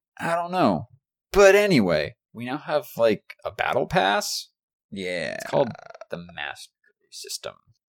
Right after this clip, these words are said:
Speaker 2: Listen, if I wanted to play on a sphere grid, I would boot up F F ten again.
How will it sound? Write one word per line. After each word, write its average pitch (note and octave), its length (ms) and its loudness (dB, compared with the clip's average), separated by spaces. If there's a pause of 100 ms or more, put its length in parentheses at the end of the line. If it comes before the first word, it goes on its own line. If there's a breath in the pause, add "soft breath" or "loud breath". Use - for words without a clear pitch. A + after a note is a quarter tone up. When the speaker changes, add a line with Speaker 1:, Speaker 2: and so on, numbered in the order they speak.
Speaker 2:
Listen, A2+ 280 -6
if G2 100 -6
I A2+ 100 2
wanted D3+ 220 -2
to C3+ 60 -4
play A#2+ 640 4 (240)
on G#2 140 -6
a F#2 40 -4
sphere A#2 380 -2
grid, F2 320 0
I F2 80 4
would F2+ 320 0 (240)
boot A2 200 -2
up G2 140 0
F G2+ 180 -2
F E2+ 180 -4
ten E2+ 180 -6
again. - 320 -10